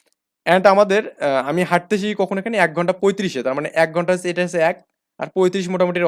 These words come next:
অর্ধেকের কাছাকাছি যাবে, তার মানে এখানে আছে হাঁটতে শিখি, হুম? হাঁটতে শিখি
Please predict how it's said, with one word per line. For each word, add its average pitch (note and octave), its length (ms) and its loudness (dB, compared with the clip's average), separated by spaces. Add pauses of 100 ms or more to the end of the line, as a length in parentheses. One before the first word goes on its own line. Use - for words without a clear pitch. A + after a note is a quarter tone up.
অর্ধেকের D#3+ 300 -2
কাছাকাছি D#3 320 -4
যাবে, D#3 160 -8
তার D#3 100 -6
মানে D3 160 -8
এখানে D#3+ 220 -6
আছে D#3+ 180 -6
হাঁটতে C3+ 300 -8
শিখি, G#2 180 -14 (280)
হুম? E3+ 160 -14 (1600)
হাঁটতে - 600 -10 (120)
শিখি - 260 -14